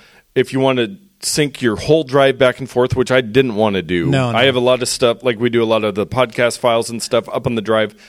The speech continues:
Speaker 1: I don't need that stuff stored locally. But what I do have is I have one folder on my computer called Current Projects, which is all my clients, all my website projects, graphic design stuff,
Speaker 2: Mm-hmm.
Speaker 1: everything that I do, I keep in that folder.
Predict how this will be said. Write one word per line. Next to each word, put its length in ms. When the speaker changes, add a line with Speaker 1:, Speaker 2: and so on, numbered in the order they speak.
Speaker 1:
I 140
don't 180
need 200
that 180
stuff 240
stored 320
locally. 500
But 140
what 180
I 120
do 260
have 480
is 160
I 120
have 160
one 200
folder 420
on 120
my 100
computer 480
called 340
Current 280
Projects, 640
which 180
is 200
all 260
my 140
clients, 720
all 260
my 240
website 440
projects, 600
graphic 380
design 440
stuff, 460
Speaker 2:
Mm-hmm. 160
Speaker 1:
everything 640
that 100
I 140
do, 280
I 120
keep 260
in 120
that 220
folder. 460